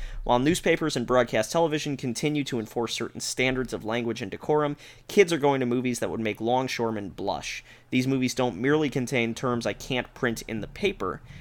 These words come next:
They contain terms I can't even describe in other words. I rise to the challenge. I seek an underlying comic principle to apply.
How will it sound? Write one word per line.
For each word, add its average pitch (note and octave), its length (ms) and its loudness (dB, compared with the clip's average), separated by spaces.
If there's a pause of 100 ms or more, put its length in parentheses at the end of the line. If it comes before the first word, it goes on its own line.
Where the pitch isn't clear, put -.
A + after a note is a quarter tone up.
(200)
They C3 120 8
contain D3 500 0
terms D#3+ 500 -2
I A#2 120 0
can't E3+ 420 -4
even C#3+ 240 -2
describe A#2+ 500 4
in A2+ 140 0
other A2 240 0
words. G2 480 -4 (320)
I C#3 160 8
rise A2+ 600 4
to - 120 -6
the D#2+ 140 -6
challenge. - 720 -8 (320)
I C#3 120 8
seek D#3 300 2
an B2+ 160 0
underlying C#3+ 540 4
comic A#2 340 -2
principle A2+ 360 -4
to A2 160 -2
apply. F#2+ 420 0